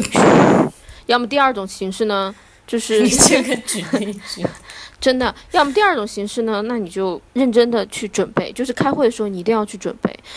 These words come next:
Speaker 1: 那你要尊重我啊，就我们一起来讨论这个事情，你不要什么都之前给你的资料或者什么都不看，也不去听人家讲了什么，就乱七八糟讲一通，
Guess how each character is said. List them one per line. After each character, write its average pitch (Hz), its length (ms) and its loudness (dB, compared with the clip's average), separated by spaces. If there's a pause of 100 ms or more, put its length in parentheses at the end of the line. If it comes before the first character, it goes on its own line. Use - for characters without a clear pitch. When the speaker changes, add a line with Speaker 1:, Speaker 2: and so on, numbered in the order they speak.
(160)
Speaker 1:
那 370 60 -2
你 277 120 2
要 208 160 0
尊 277 200 -6
重 277 180 -2
我 196 120 2
啊， 170 320 -4 (180)
就 269 140 2
我 226 80 6
们 208 100 0
一 240 40 -4
起 233 120 -10
来 196 140 2
讨 202 220 0
论 202 140 0
这 220 100 -2
个 196 100 -6
事 202 120 -8
情， 180 300 -8
你 190 80 -2
不 214 140 0
要 240 120 0
什 - 140 -10
么 175 220 -8 (420)
都 226 180 4 (220)
之 - 160 -2
前 208 280 0
给 196 120 -2
你 214 120 -2
的 175 100 -8
资 214 160 -4
料 220 260 2
或 208 120 -4
者 202 40 -2
什 202 120 -14
么 170 40 -10
都 202 120 -4
不 202 100 -2
看， 208 360 -4
也 175 120 -2
不 - 100 -2
去 220 200 -8
听 240 260 -2
人 202 120 -2
家 220 140 -4
讲 220 160 -6
了 - 80 -10
什 - 180 -14
么， - 140 -16 (280)
就 214 100 0
乱 214 240 0
七 - 120 -16
八 190 140 -2
糟 190 160 -4
讲 196 240 -8
一 - 80 -12
通， 202 240 2